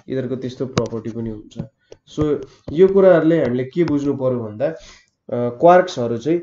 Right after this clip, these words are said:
नेचरमा कहिले पनि single फर्ममा अथवा फ्री स्टेटको फर्ममा आउँदैन। त्यो भएर हामीले चाहिँ के हुन्छ त, यिनीहरूलाई बाहिर देख्न सकिरहेको हुँदैनौँ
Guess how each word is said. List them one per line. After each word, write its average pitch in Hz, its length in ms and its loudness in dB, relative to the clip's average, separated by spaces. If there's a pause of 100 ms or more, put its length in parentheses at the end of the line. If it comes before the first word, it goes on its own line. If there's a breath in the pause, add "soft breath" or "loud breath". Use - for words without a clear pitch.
(140)
नेचरमा 151 440 0
कहिले 131 320 0
पनि 151 160 -2
single 143 380 -2
फर्ममा 127 400 -4
अथवा 120 140 -12
फ्री 131 260 -10
स्टेटको 127 340 -10
फर्ममा 120 340 -4
आउँदैन। 120 360 -6 (400 loud breath)
त्यो 196 120 2
भएर 165 180 2
हामीले 120 300 -2
चाहिँ 120 160 -6
के 127 100 -8
हुन्छ 110 240 -8
त, 170 240 -6 (220 loud breath)
यिनीहरूलाई 165 340 2
बाहिर 123 280 -2
देख्न 123 400 -6 (160)
सकिरहेको 123 560 -8
हुँदैनौँ 110 640 -8